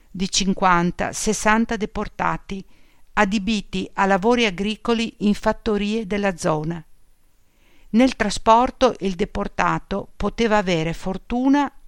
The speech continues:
o sfortuna. Era come puntare la propria vita alla roulette.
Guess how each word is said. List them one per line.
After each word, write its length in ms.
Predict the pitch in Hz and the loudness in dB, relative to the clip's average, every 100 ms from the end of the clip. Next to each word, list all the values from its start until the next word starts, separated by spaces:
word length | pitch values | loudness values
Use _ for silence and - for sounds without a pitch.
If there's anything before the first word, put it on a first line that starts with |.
| - | -10
o 100 | - | -6
sfortuna. 840 | 180 - 190 - - 170 170 165 170 - _ - - - - - - | -6 -6 -10 -8 -8 -6 -4 -4 -10 -20 _ -20 -20 -20 -20 -20 -10
Era 260 | - 220 220 | 0 2 2
come 400 | - 214 214 269 | 2 4 6 6
puntare 720 | - 226 208 - 165 170 208 - | 2 0 0 2 2 2 -2 -4
la 160 | 190 | -4
propria 440 | 185 226 233 - 202 | -2 -2 -2 -2 -2
vita 420 | 185 226 - - | -2 -6 -4 -6
alla 320 | - 196 208 | -2 -2 0
roulette. 640 | 214 214 175 147 - - | 0 0 -2 -4 -10 -16